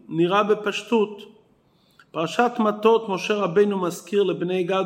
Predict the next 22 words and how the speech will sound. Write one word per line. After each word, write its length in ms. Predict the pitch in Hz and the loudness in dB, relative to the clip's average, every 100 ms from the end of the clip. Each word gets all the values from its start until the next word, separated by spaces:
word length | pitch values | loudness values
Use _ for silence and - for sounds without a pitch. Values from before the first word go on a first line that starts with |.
| 165 | -2
ובני 320 | 156 175 190 | -2 -2 0
ראובן 680 | 175 170 160 202 185 180 180 180 - _ _ _ _ - | 2 2 2 0 0 -2 -6 -12 -20 _ _ _ _ -8
את 120 | 156 | -8
חטא 340 | - 220 214 202 | -2 -2 0 -2
המרגלים, 1000 | 185 165 160 139 165 220 190 156 139 - _ _ _ - | -2 0 0 0 2 2 2 0 -8 -18 _ _ _ -10
שלכן 500 | 156 170 165 202 208 | -2 -2 0 0 0
הם 200 | 190 180 | 0 -2
נשארו 460 | 175 - 165 185 | -4 -2 0 0
במדבר 680 | 185 175 165 151 139 175 170 | 0 0 0 -2 0 0 2
ארבעים 500 | 160 143 151 165 165 | -2 -4 -2 0 -2
שנה. 380 | - 196 208 214 214 - - _ _ _ _ _ _ - - | -4 -4 -2 -2 -4 -16 -20 _ _ _ _ _ _ -20 -12
זה 220 | 127 170 | -2 0
מזכיר 460 | 170 170 - 226 | 0 -4 -2 0
לנו 280 | 220 202 190 | 0 0 0
את 160 | 185 185 | -2 -2
העניין 440 | 170 175 190 202 | -2 0 -2 -4
של 180 | - 170 | -6 -8
בין 260 | - 185 190 | -4 -2 -2
המיצרים 720 | 180 175 180 175 180 214 196 | -2 -2 -2 -2 0 0 0
שגרם 580 | - 175 165 165 185 180 | -2 -2 0 2 2 2
לגלות. 580 | 175 170 185 185 180 - - - _ _ _ _ _ _ _ _ _ _ _ _ _ _ _ - _ _ _ _ _ _ _ _ _ _ - _ _ | 0 2 2 2 -2 -14 -20 -20 _ _ _ _ _ _ _ _ _ _ _ _ _ _ _ -20 _ _ _ _ _ _ _ _ _ _ -20 _ _
תחילת 380 | - 175 214 | 2 6 8